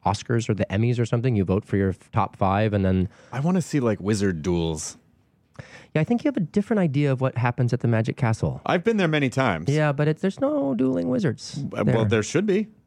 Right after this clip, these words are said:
Speaker 1: There
Speaker 2: You're the
Speaker 1: could
Speaker 2: president. You can make that shit happen.
Speaker 1: <laughs>
Speaker 2: I love the Magic Castle. I was just there, um, uh, I was just there when my friend Andrew, Andrew Goldenhirsch was performing, and who is a, a wonderful close-up
Speaker 1: He's
Speaker 2: magician
Speaker 1: great.
Speaker 2: as well.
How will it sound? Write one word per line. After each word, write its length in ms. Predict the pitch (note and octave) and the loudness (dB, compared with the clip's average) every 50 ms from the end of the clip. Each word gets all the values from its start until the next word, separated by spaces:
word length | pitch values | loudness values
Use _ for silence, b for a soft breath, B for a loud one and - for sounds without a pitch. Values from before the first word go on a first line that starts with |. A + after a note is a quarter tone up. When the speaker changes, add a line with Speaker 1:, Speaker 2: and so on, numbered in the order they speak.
| _ | _
Speaker 1:
There 220 | - F3+ E3+ E3 - - | -2 0 0 0 0 0
Speaker 2:
You're 120 | D#3 A3+ | 0 2
the 80 | C4+ D#4+ | 2 2
Speaker 1:
could 80 | - | 0
Speaker 2:
president. 400 | - G#3 G#3 B3+ A#3 G3 C#3+ B2 | 2 0 0 2 2 0 0 0
You 60 | C#3+ D#3+ | 0 0
can 100 | - G3+ | 2 0
make 140 | A3+ A3+ | 0 0
that 160 | - A3 G3 - | 0 -2 -2 0
shit 160 | - F#3 D3+ | 0 0 2
happen. 440 | D3 E3 G#3 G3+ - F#2+ B2+ F3 - - _ - | 2 2 0 0 0 0 0 -2 -2 -4 _ -6
Speaker 1:
<laughs> 200 | - - - - | -6 -6 -4 -2
Speaker 2:
I 80 | - G#3 | 0 2
love 220 | A3 F#3+ G3 G3+ | 2 2 2 2
the 80 | F3 E3 | 2 2
Magic 280 | C#3 B2 A#2 G#2 A2+ - | 2 2 2 0 0 0
Castle. 260 | B2 G#2 G2+ - A#2+ | 0 0 2 2 0
I 60 | B2+ | 2
was 120 | D#3 E3+ - | 2 0 0
just 220 | - E3+ - - | 0 -2 -2 0
there, 420 | D3 D3 D3 C#3+ C#3+ C#3+ C#3 C3+ | 0 2 2 2 2 2 2 2
um, 440 | C3+ C3 C3 C3 B2+ B2+ B2 B2 A2+ B B B B B B B B B B B _ | 2 2 2 2 0 0 0 -2 -2 B B B B B B B B B B B _
uh, 60 | - | -2
I 100 | A#2 A#2 | 0 0
was 120 | A#2+ A#2+ - | 0 0 -2
just 100 | C#3+ B2 | -2 -2
there 160 | D3 C#3 C3+ | 0 0 2
when 180 | B2+ C3 B2+ B2 | 2 2 0 2
my 120 | B2+ B2 | 2 2
friend 200 | A#2 - C#3 B2+ | 2 2 0 0
Andrew, 200 | B2+ B2 B2+ B2+ | 2 2 0 0
Andrew 240 | - B2+ B2 A2+ A2+ | 0 0 0 0 0
Goldenhirsch 420 | A#2+ C#3+ D#3 C3+ G#2+ G#2 F#2 - - | 0 0 0 0 0 0 0 0 -2
was 120 | F2+ - | -6 -6
performing, 680 | - F#2 - - F#2+ F2+ F2 F2 F2 E2+ E2+ E2+ - - - - | -4 -4 -2 0 0 0 2 2 2 2 0 -2 -4 -8 -8 -4
and 140 | - F#2 F2+ | -2 -2 0
who 140 | E2+ G#2 G2 | 2 2 0
is 100 | F#2+ E2+ | 2 0
a, 100 | F2+ F#2 E2+ - | 0 -2 -2 -2
a 100 | - F#2 | -2 -2
wonderful 400 | F2 F#2+ B2+ C#3 A#2+ - - E2+ | 0 0 2 2 0 -2 -2 -6
close-up 360 | - - F2 D#2 - E2 - | -6 -6 -4 -4 -4 -2 -2
Speaker 1:
He's 160 | - F#2+ G2 | 0 2 2
Speaker 2:
magician 240 | F#2 F2 - E2+ F#2 | 0 0 0 0 0
Speaker 1:
great. 160 | F#2 G2 G#2 | 2 2 2
Speaker 2:
as 60 | G#2+ G#2 | 2 2
well. 340 | G#2 F#2+ D#2+ D#2 D2+ - | 0 0 -2 -4 -4 -6